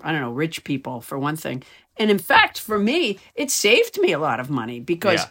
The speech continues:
Speaker 1: you know, I used to have stuff that would hang in my closet that I never wore because I nervously bought it when I was in the store. It still has the tags on it, for heaven's sakes. Um, and, and it just, it never really felt right. I was either influenced by the salesperson,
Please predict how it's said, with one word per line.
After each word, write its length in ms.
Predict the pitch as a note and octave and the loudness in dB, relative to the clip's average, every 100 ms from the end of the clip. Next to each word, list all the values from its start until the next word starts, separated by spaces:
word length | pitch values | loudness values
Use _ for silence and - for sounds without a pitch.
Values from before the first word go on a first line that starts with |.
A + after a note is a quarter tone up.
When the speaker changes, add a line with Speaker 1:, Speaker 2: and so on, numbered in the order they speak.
| - | -8
Speaker 1:
you 60 | E4+ | -4
know, 100 | D#4+ | 0
I 80 | |
used 200 | D#4 D#4+ | 2 2
to 60 | E4 | 2
have 100 | E4 | 0
stuff 340 | - - C4+ | 0 2 2
that 100 | B3+ | 2
would 140 | G3+ F#3+ | 0 -2
hang 260 | F#3+ A3 | -4 -2
in 60 | A#3 | 0
my 140 | G#3+ | -2
closet 380 | F#3 G3+ G3 F#3 | -2 0 0 -2
that 100 | E3 | -2
I 80 | D3+ | -2
never 320 | D#3 G3 G3+ | 0 0 0
wore 460 | F3 D3+ E3 E3 D#3+ - - | 0 2 2 2 0 -8 -14
because 220 | - G#3 | -2 0
I 120 | E3+ D#3+ | 4 2
nervously 840 | E3 F3 G#3 A#3 A3+ G#3 - F#3+ | 2 2 6 6 4 0 0 0
bought 320 | D3+ D#3 D3+ | 2 4 6
it 160 | D#3+ - | 4 0
when 120 | D3+ | -4
I 80 | C#3+ | -2
was 160 | D3+ | -2
in 100 | D#3+ | -2
the 60 | D#3 | -2
store. 640 | - - D3+ C#3 A2+ A#2+ - _ _ - | -4 -4 -4 -4 -4 -6 -10 _ _ -6
It 120 | - | -2
still 200 | - A#3 | 4 4
has 140 | G#3+ | 4
the 100 | - | 0
tags 480 | E3 - E3 F3+ D#3 | -4 -2 2 2 2
on 140 | C#3 | -2
it, 80 | C3 | -2
for 120 | - | -4
heaven's 300 | C#3 C#3+ C#3 | -4 -2 -4
sakes. 300 | - C3+ C3 - - - - | -6 -6 -8 -12 -18 -12 -2
Um, 400 | D#3 D3 D3 F3+ | 2 4 2 0
and, 400 | F3 E3 D#3+ C#3 - - F#3+ - - | 2 4 4 0 -6 -8 -8 -8 -4
and 160 | F#3 F3 | 0 2
it 140 | D#3 | 0
just, 280 | - F#3+ - _ | -2 -4 -6 _
it 80 | E3+ | -2
never 240 | F3+ F#3 | 0 0
really 160 | F#3+ F3 | 0 -2
felt 280 | - F#3 F#3 | 4 4 6
right. 160 | F#3+ - | 4 4
I 80 | F3 | 2
was 160 | E3+ | 2
either 180 | F3+ F3 - | 0 -2 2
influenced 580 | A#3 A#3+ B3+ A#3+ - | 2 4 2 0 2
by 120 | - F#3 | 2 2
the 100 | F3 | 2
salesperson, 800 | - F3 E3+ - F#3 E3+ F3+ | 0 2 0 -2 -2 0 -2